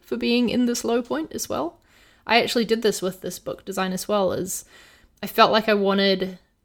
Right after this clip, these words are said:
a designer's opinion on it, and the designers at work obviously are busy with their own projects. I shared my P D F in our feedback channel in our community, and Nancy, shout out to Nancy, sent me a P D F back with a bunch of notes on it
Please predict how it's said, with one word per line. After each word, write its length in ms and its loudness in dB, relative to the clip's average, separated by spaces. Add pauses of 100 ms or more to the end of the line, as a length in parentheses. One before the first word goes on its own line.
(260)
a 80 -4
designer's 500 4
opinion 360 2
on 120 -2
it, 200 -4
and 420 -6 (360)
the 140 0
designers 440 0
at 80 -6
work 220 2
obviously 440 -2
are 240 0 (140)
busy 220 0
with 120 0
their 140 2
own 120 2
projects. 560 -4 (540)
I 300 2
shared 460 2
my 260 0
P 180 0
D 180 6
F 300 -4
in 420 -4
our 120 -2
feedback 340 2
channel 280 -2
in 80 -2
our 100 -4
community, 760 -2
and 480 -4
Nancy, 460 2
shout 220 2
out 120 -2
to 60 -6
Nancy, 520 -4 (380)
sent 220 2
me 280 4
a 180 2
P 180 -2
D 140 0
F 140 -2
back 260 -2
with 140 -6
a 40 4
bunch 220 2
of 100 2
notes 300 2
on 100 2
it 180 -2